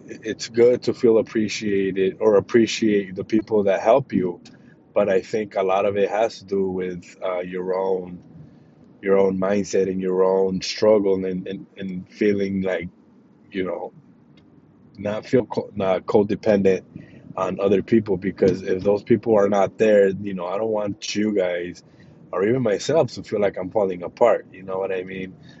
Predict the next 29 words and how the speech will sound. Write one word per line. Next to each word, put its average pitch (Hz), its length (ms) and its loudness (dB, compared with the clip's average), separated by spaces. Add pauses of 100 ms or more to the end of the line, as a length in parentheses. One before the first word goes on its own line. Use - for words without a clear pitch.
(100)
So 110 160 2
that, 127 480 4
and 123 140 0
again, 120 300 6
I, 98 60 -2
I, 107 400 -6
I'm 110 80 0
not 127 180 2
trying 131 180 -4
to 117 80 -4
say, 123 80 -2
"I 117 220 -4
don't 120 240 -4
appreciate 117 640 -2
any 120 220 -2
of 101 80 -4
you." 95 160 -2
I 92 80 0
love 107 260 2
all 113 240 4
of 101 100 -4
you, 85 240 -14 (120)
for 95 60 -20
real, 110 280 2
for 92 240 -6
real. 92 220 -12 (540)
Uh, 90 300 -2
but 98 180 0
if, 95 140 2